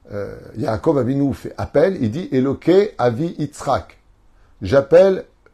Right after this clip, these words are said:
le Dieu de mon père Yitzhak. « Veloke Avi Yaakov ». Euh, « Veloke Avi Abraham ». Et le Dieu d'Abraham. Il dit pourquoi d'abord Yitzhak ? Pour dire de la Midoraïta que le respect du père passe avant le respect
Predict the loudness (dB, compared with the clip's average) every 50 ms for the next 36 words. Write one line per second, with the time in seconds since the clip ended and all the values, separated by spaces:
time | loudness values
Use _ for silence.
0 | _ _ _ _ _ _ _ -8 -4 -2 -2 -2 0 2 4 6 6 6 4 2
1 | -4 _ _ _ _ _ _ _ _ _ -12 -6 -4 -2 0 0 -2 0 2 2
2 | 2 2 2 0 -2 -4 -8 -8 -8 -8 -14 -20 _ _ _ _ -10 -8 -6 -4
3 | 0 2 4 4 4 4 4 4 4 4 4 2 -2 -2 -2 -4 -10 _ _ _
4 | _ _ _ -20 -20 -20 _ -18 -10 -6 -6 -4 -4 -2 -2 -2 -2 0 2 2
5 | 2 4 4 2 2 2 0 -2 -4 -4 -8 -14 _ _ _ _ _ _ 0 2
6 | 4 4 4 4 4 4 4 4 2 2 0 0 -2 -4 -10 -10 -16 _ _ _
7 | _ _ _ -12 -12 -10 -10 -10 -6 -4 -2 -2 -2 -2 -4 -6 -8 -8 -10 -8
8 | -10 -10 -10 -10 _ _ _ _ _ _ _ -10 -6 -4 -4 -2 -2 -2 0 0
9 | 0 0 0 -2 -2 -2 -2 -2 -2 -2 -4 -6 -6 -6 -6 -6 -6 -6 -8 -8
10 | -6 -2 -2 -2 -2 -2 -2 -4 -4 -2 -4 -6 -6 -4 -4 -4 -4 -8 -10 -8
11 | -8 -8 -8 -6 -8 -6 -6 -6 -6 -6 -4 -2 -2 -2 -2 -2 -10